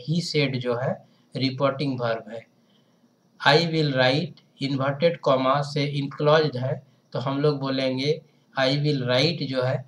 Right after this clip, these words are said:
reported speech है। इस तरह से हम लोगों को reporting verb और reported speech का identify करने में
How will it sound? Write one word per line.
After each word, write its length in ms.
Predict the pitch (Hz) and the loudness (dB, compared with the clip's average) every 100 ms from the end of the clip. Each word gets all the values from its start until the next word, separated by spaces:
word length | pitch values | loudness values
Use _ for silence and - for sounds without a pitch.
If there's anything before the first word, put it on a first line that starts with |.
| _ - | _ -8
reported 580 | 127 127 131 127 147 127 | -6 -4 -2 -2 -2 -2
speech 480 | 120 - 123 123 - | -2 -4 -8 -8 -8
है। 140 | 113 - _ _ | -10 -12 _ _
इस 200 | 170 - | -4 0
तरह 220 | 160 143 135 | 4 4 4
से 400 | - 156 185 - _ _ - | 2 2 0 -6 _ _ -4
हम 200 | 135 135 | 0 4
लोगों 320 | 147 151 151 | 4 6 4
को 380 | 147 147 165 - - _ 131 | 4 2 0 -2 -12 _ -4
reporting 680 | 135 - 139 131 139 131 123 | -4 0 -2 0 -4 -4 -2
verb 320 | 143 180 190 - | -2 -2 -4 -2
और 220 | 135 127 | 0 0
reported 560 | 127 127 139 135 143 131 | -2 0 0 2 2 4
speech 540 | 123 - 156 175 - _ | 2 -2 -4 -4 -10 _
का 80 | 143 | 2
identify 800 | 131 131 139 139 151 143 143 139 | 4 2 0 -2 -2 -2 0 0
करने 400 | 143 135 127 127 | 2 0 2 0
में 180 | 135 | 0